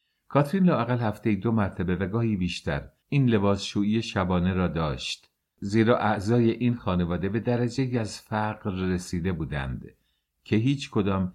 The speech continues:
بیش از یک دست لباس و بیش از یک پیراهن نداشتند. کاترین نمی‌توانست کثافت را تحمل کند. زن بیچاره و مسلول ترجیح می‌داد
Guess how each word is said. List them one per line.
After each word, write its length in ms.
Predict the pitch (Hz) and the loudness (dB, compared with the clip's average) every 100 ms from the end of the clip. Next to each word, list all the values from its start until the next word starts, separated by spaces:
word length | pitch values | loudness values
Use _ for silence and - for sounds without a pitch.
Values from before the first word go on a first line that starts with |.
| _ - | _ -2
بیش 240 | 123 123 | 0 2
از 240 | 117 101 95 | 0 0 2
یک 300 | 101 98 - | 0 0 -2
دست 400 | 101 101 - 98 | -2 -2 -6 -4
لباس 560 | 98 104 113 120 - _ _ _ - | 0 0 -2 -6 -16 _ _ _ -6
و 120 | 78 | -2
بیش 220 | 90 - | -2 0
از 160 | 104 101 | 0 2
یک 240 | 110 110 | 0 0
پیراهن 480 | - 101 98 98 104 | -2 0 0 0 0
نداشتند. 880 | 101 80 73 - - 62 55 - - _ _ _ _ _ | 0 -2 -4 -8 -8 -8 -8 -12 -18 _ _ _ _ _
کاترین 380 | - 143 143 180 | -4 -2 2 2
نمی‌توانست 640 | 170 147 98 80 80 80 - | 4 2 0 0 0 -4 -2
کثافت 540 | 110 - 120 131 127 | -2 -2 -2 -2 -2
را 60 | 123 | -4
تحمل 460 | 113 107 101 104 | 0 0 2 2
کند. 520 | - 73 64 58 - - _ _ | 0 -6 -6 -8 -12 -20 _ _
زن 300 | _ 90 92 | _ -2 0
بیچاره 360 | 98 90 98 90 | 2 0 0 0
و 140 | 98 | 2
مسلول 580 | 90 90 90 - 98 95 | 2 2 0 -4 -6 -6
ترجیح 480 | 90 92 90 110 110 | -4 -2 -2 -2 0
می‌داد 460 | 110 101 110 107 | 0 0 -4 -6